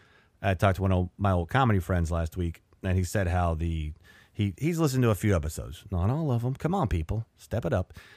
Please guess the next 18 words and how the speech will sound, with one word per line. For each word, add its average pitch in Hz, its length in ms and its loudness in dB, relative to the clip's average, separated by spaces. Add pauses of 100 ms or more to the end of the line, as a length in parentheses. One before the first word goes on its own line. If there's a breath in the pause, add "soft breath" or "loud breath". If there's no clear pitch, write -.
(160 loud breath)
But 101 160 4
he 104 100 4
said 98 260 4
how 87 460 2 (320)
he 104 140 2
had 92 140 2
clicked 95 280 -2
on, 87 220 2
uh, 85 140 2
the 85 180 0
episode 90 460 0
to 85 80 -6
start 135 440 4
it, 87 280 0 (180)
episode 95 340 0
thirty-four, 95 760 0 (340 loud breath)
Trenta 90 400 2
Quattro, 90 500 -2